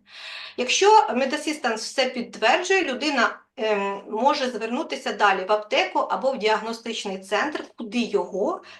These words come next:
також запише медичний асистент. Тобто, розумієте, послуги по організації лікування, на мій погляд, крім того, що покриваються медикаменти, консультації лікарів і так далі, вони неоціненні.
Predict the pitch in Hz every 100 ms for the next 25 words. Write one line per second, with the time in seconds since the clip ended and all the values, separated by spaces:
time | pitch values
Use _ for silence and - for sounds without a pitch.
0 | _ 220 254 285 330 240 226 214 262 302
1 | - 233 214 226 233 220 214 214 208 -
2 | 165 - 202 214 226 247 339 403 403 208
3 | - - _ _ _ _ 294 381 - 214
4 | 202 208 240 247 269 277 294 277 247 214
5 | 196 202 - 202 262 403 427 254 185 -
6 | 202 240 247 240 - 226 180 170 - -
7 | _ - - - - - - 285 277 240
8 | - 294 240 - 202 190 202 202 262 220
9 | - 190 196 - 180 208 269 220 202 196
10 | 190 202 196 196 240 - 214 196 - 202
11 | 262 240 208 208 262 392 330 - - -
12 | 220 349 392 269 339 330 - 311 285 233
13 | 170 156 147